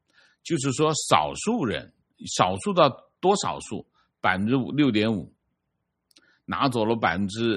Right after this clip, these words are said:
呃，超过一半的支出。百分之六点五的人拿走了超过一半的退休金。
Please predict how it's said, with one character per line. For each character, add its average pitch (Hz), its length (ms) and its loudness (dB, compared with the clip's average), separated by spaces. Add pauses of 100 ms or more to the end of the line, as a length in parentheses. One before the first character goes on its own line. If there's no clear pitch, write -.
呃， 101 180 -16
超 139 220 0
过 131 120 4
一 127 120 2
半 120 280 0
的 71 320 -8 (440)
支 82 200 -14
出。 - 220 -20 (1120)
百 107 160 6
分 117 120 2
之 143 100 4
六 160 200 6
点 135 220 0
五 90 160 -6
的 85 140 -8
人 69 320 -10 (440)
拿 101 280 0
走 110 220 -4
了 92 140 -6
超 123 320 -2
过 123 180 -2
一 120 140 0
半 123 340 0
的 73 840 -12
退 113 140 -2
休 95 180 -6
金。 92 300 -10